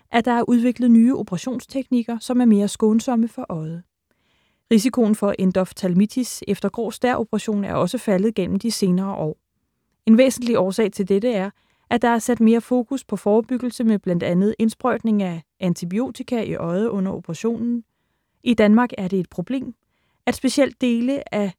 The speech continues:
den private grå stær-kirurgi ikke bliver registreret i Statens Serum Instituts registre. Det betyder blandt andet,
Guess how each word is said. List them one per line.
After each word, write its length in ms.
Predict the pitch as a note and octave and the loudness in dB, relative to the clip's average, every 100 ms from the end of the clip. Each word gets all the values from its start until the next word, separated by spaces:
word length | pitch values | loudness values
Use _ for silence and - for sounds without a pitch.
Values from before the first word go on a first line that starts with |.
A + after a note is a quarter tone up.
| _ _ - | _ _ -2
den 160 | F#3+ F3 | 0 0
private 380 | F#3+ A3+ A#3+ | 0 0 -2
grå 220 | C#4 A3+ G#3 | -4 -4 -4
stær-kirurgi 720 | - G#3+ - G#3+ G3 A3 G3+ | -2 -4 -2 -2 -2 -2 -6
ikke 240 | - A3+ C4+ | -4 -4 -2
bliver 180 | B3 A3 | -2 -2
registreret 640 | F#3+ - - A3+ A3+ A#3+ | -2 -6 -6 -4 -2 -6
i 60 | A#3 | -6
Statens 400 | - G3 G3+ F#3+ | -4 -2 -2 -4
Serum 360 | A3+ A#3 B3+ - | -2 -2 -2 -2
Instituts 720 | A3 - A3+ - A3+ - - - | -4 -4 -12 -8 -12 -12 -14 -10
registre. 460 | A3+ E3 - F3+ - _ _ _ _ _ _ _ _ | -6 -6 -8 -12 -12 _ _ _ _ _ _ _ _
Det 100 | B3+ | 2
betyder 320 | B3+ - B3+ A3 | 2 2 -2 0
blandt 240 | A#3+ A3+ | 2 2
andet, 360 | F#3+ F#3 G#3 | 2 2 0